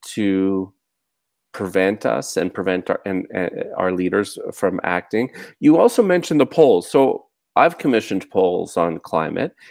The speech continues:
and you are correct that in, in a poll, people say they want action. They say they're concerned.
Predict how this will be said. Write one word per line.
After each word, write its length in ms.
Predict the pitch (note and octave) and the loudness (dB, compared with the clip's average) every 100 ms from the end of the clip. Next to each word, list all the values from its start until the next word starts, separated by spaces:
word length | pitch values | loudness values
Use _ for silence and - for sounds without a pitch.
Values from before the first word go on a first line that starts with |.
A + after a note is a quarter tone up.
| _ _ | _ _
and 200 | A2+ A#2 | 0 2
you 160 | B2+ C#3 | 2 4
are 380 | C3 C3 B2+ - _ _ _ - | 4 4 2 -6 _ _ _ -8
correct 540 | D#3 F3+ B3 G2+ _ | -2 0 0 -2 _
that 160 | G#2 - - | -4 -4 -6
in, 160 | A#2+ G#2+ | -6 -4
in 160 | A#2 | -2
a 60 | G#2+ | -2
poll, 320 | - D#3 D3 | 2 2 2
people 320 | - B2 A2+ | -2 -2 -2
say 640 | - - B2 B2+ C3 C3+ _ _ _ _ - B3+ | -2 0 2 2 0 -4 _ _ _ _ -20 -2
they 160 | G2+ | 0
want 260 | G2+ G#2+ G2+ | 2 2 0
action. 500 | F#2+ F#2 - B2 C#3 _ _ | -2 -6 -8 -10 -10 _ _
They 120 | G#2 G2+ | -2 -2
say 220 | - B2 | 0 0
they're 140 | B2+ | 0
concerned. 680 | - A#2 - D3 D3 - - | -2 -8 -4 -2 -2 -4 -10